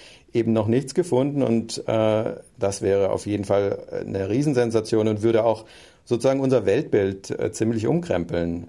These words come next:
äh, weil es einfach, äh, wenn sozusagen das, das, das Leben zweimal oder auf, auf gleich zwei Planeten, die so ne-, nahe beieinander sind,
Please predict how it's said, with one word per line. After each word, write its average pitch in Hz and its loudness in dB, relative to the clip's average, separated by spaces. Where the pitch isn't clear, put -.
äh, - -8
weil 98 0
es 98 -2
einfach, 98 -2
äh, 107 0
wenn 107 0
sozusagen 104 0
das, - -4
das, 104 -10
das 101 -12
Leben 104 0
zweimal 117 2
oder 98 2
auf, - -4
auf 92 -4
gleich 98 0
zwei 98 2
Planeten, 110 0
die 107 0
so 110 4
ne-, 107 0
nahe 107 2
beieinander 107 2
sind, 107 -2